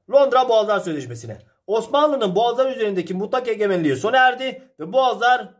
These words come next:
uluslararası statü kazandı değerli arkadaşlarım. Unutmayın, bu madde bin sekiz yüz elli altı Paris Antlaşması'nda da devam edecek.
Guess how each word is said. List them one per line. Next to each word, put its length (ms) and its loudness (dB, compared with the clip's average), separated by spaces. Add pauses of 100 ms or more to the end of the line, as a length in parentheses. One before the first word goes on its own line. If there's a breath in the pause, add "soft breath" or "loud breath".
uluslararası 1080 -4
statü 320 -6
kazandı 360 -4
değerli 220 -2
arkadaşlarım. 480 -10 (300 soft breath)
Unutmayın, 640 0 (360)
bu 180 -2
madde 680 -2 (180)
bin 100 -8
sekiz 280 -8
yüz 80 -14
elli 180 0
altı 220 0
Paris 280 0
Antlaşması'nda 600 -6
da 320 -2
devam 280 -4
edecek. 360 -16